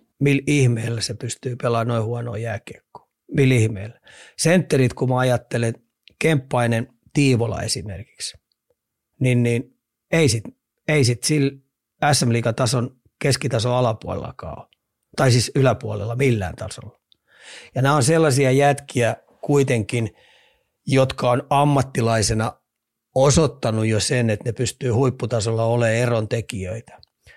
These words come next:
Niin mä kysyn, että mitä ihmettä on esimerkiksi tapahtunut tälle kolmikolle, ja varsinkin Kasper Björkvistin. Mä luulin, että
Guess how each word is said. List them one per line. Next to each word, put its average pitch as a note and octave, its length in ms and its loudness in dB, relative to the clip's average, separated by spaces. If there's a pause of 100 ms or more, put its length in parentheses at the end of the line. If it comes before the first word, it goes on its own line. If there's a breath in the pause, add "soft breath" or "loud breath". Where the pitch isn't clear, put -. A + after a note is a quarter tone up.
(260 soft breath)
Niin D3 100 0
mä E3 200 2
kysyn, C#3+ 380 0
että A2 160 -4
mitä D3+ 340 -2
ihmettä C#3+ 580 2
on A#2+ 100 0
esimerkiksi A#2 560 -2
tapahtunut A#2+ 600 -4
tälle A#2 240 0
kolmikolle, A#2 680 -6
ja B2 80 -2
varsinkin D#3 460 0
Kasper C3 480 -2
Björkvistin. A2+ 760 -4
Mä D3+ 120 0
luulin, A#2+ 320 0
että A#2+ 160 -6